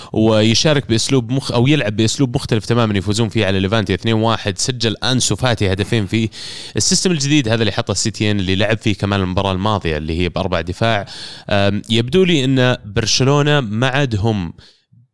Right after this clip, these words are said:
يملكون نفس الاستحواذ والوقت على الكرة زي ما كانوا أول مع فالفيردي،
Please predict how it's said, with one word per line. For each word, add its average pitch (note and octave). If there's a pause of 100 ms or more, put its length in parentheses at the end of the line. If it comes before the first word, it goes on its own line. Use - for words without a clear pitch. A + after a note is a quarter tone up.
(100)
يملكون G#2+
نفس -
الاستحواذ F2 (300)
والوقت F2
على F#2
الكرة F2
زي F#2+
ما F#2+
كانوا F2+
أول G#2+
مع E2
فالفيردي، G2+